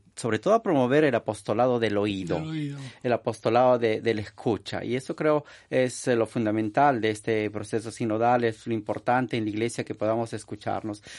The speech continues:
Speaker 1: ¿Cómo se ha representado eso en el video, Andrea? ¿Cómo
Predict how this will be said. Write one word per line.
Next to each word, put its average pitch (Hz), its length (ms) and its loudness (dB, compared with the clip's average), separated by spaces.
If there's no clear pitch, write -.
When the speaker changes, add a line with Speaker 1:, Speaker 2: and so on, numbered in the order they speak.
Speaker 1:
¿Cómo 240 200 2
se 240 120 2
ha 226 40 8
representado 139 640 2
eso 123 160 -4
en 113 80 0
el 107 80 -4
video, 104 320 0
Andrea? 101 360 2
¿Cómo 127 400 2